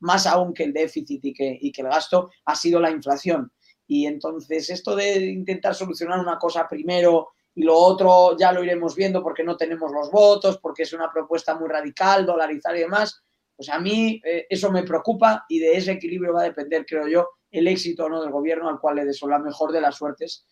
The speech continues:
desde, desde incluso, pues no te diría solo, eh, el compartir el mensaje, sino, eh, también, eh, ilusionarme, ¿no? Muchas de las cosas que se están haciendo en Argentina, que desde luego, enferma, enferma de pobrismo ya no está, si no, no tendría esta situación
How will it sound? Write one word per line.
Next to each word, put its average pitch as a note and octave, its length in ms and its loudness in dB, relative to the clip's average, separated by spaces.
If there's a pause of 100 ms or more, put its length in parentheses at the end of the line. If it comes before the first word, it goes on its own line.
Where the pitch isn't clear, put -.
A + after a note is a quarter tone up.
(280)
desde, C3+ 640 -4
desde C#3 220 -6
incluso, C#3+ 480 -6
pues B2+ 140 -12 (140)
no C#3+ 120 -8
te D3 140 -6
diría D3 240 -2
solo, D#3 440 0 (360)
eh, C3+ 260 -10
el C#3 100 -10
compartir D3+ 580 -2
el D#3 100 -2
mensaje, F#3+ 560 -2 (180)
sino, C#3+ 960 -4
eh, C3+ 680 -6
también, D3+ 640 -4
eh, C3+ 340 -8
ilusionarme, D#3 680 -2
¿no? D3+ 160 -8
Muchas C#3 260 -10
de C3 60 -14
las C3 160 -10
cosas C3 220 -12
que C3 100 -16
se B2+ 80 -14
están B2+ 220 -10
haciendo B2 500 -10
en C3+ 120 -12
Argentina, B2+ 540 -8
que C3 120 -6
desde C#3 260 -2
luego, F3+ 480 2 (540)
enferma, G3 440 2
enferma F#3 380 2
de F3+ 120 2
pobrismo F3+ 460 0
ya F3+ 180 4
no F#3 120 0
está, - 420 0
si - 160 -14
no, D#3 160 -6
no E3+ 160 -4
tendría D#3 340 -6
esta C#3+ 180 -8
situación C#3 520 -8